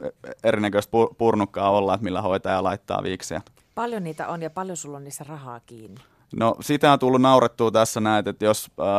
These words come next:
Speaker 1: miettii ra-, rahallista arvoa, että jos murtavarastu tätä tulisi, niin ei siellä kannata tietokonetta ottaa, vaan se kannattaisi mennä putsaamaan se kylpyhuone, että
Speaker 2: Litrahinta on ihan
Speaker 1: Joo.
Speaker 2: kohdallaan niissä.
Speaker 1: Joo, ja sit se on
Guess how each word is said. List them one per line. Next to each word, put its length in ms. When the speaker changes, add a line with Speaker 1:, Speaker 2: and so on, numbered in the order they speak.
Speaker 1:
miettii 440
ra-, 180
rahallista 640
arvoa, 240
että 240
jos 140
murtavarastu 840
tätä 320
tulisi, 340
niin 100
ei 80
siellä 200
kannata 300
tietokonetta 680
ottaa, 340
vaan 160
se 80
kannattaisi 420
mennä 260
putsaamaan 460
se 80
kylpyhuone, 680
että 260
Speaker 2:
Litrahinta 800
on 80
ihan 280
Speaker 1:
Joo. 220
Speaker 2:
kohdallaan 340
niissä. 280
Speaker 1:
Joo, 220
ja 120
sit 160
se 120
on 260